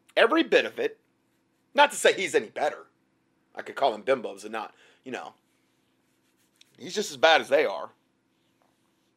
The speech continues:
If not worse. I don't know. Um,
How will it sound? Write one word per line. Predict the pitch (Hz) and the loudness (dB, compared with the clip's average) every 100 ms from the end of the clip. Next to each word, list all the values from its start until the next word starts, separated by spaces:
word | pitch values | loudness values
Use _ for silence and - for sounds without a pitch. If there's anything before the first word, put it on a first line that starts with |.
| - | -14
If | 131 | -6
not | 131 101 | -6 0
worse. | 135 98 117 - - | 0 0 -6 -14 -12
I | 127 | -10
don't | 107 | -10
know. | 76 110 _ - _ _ _ _ _ _ _ _ _ _ - | -12 -20 _ -20 _ _ _ _ _ _ _ _ _ _ -4
Um, | 151 160 165 160 156 | 2 2 4 0 -4